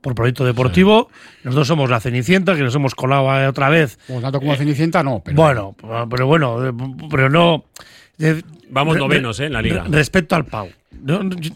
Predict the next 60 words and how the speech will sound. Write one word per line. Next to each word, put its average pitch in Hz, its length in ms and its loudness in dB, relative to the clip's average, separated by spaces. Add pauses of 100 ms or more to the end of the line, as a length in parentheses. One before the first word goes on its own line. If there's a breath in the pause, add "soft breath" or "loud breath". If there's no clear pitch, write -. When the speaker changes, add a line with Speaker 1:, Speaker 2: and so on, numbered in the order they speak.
(220)
Speaker 3:
No, 110 160 -4
Speaker 1:
yo 208 360 4 (180)
Speaker 3:
pero 101 160 -12
bueno, 117 200 -8
eso 107 120 -6
no 120 100 -4
es 123 100 -6
de 139 140 0
Cenicienta, 123 460 0
¿sabes? 131 220 0
Eso 135 120 -2
simplemente 151 360 0
son 156 100 2
Speaker 1:
en 151 60 -2
la, - 60 4
Speaker 3:
porque - 100 -2
Speaker 1:
en 147 60 4
la, 151 140 2
en 147 120 -2
la 135 100 2
final, 139 300 0
en 131 40 -2
la 120 80 -4
Speaker 3:
que 120 100 -6
Speaker 1:
final. 135 380 2
Speaker 3:
ahí, 151 440 -2
ahí 143 420 -2
te 131 140 -2
puedo 165 140 0
dar 170 100 2
razón. 131 240 -4
Yo 151 100 0
creo 165 140 -4
que 165 60 -2
el 165 60 2
Speaker 2:
Hemos 160 220 2
Speaker 3:
eh, 175 40 6
Speaker 2:
sido 170 140 4
el 160 60 -2
mejor 156 260 -2
equipo 147 260 -2
del, 120 300 -2
de 113 140 -2
la 110 180 0
fiba 123 200 -4
Eurocup 113 260 -2
este 107 180 -4
año. 90 220 -6
Speaker 3:
Yo 127 160 2
creo 180 160 2
que 180 60 0
el 165 80 2
pau 175 200 0
igual 131 360 -2
sí 170 100 -6
que 165 80 -2
llega 165 180 0
con 151 120 0
un 156 40 -2
porcentaje, 139 840 0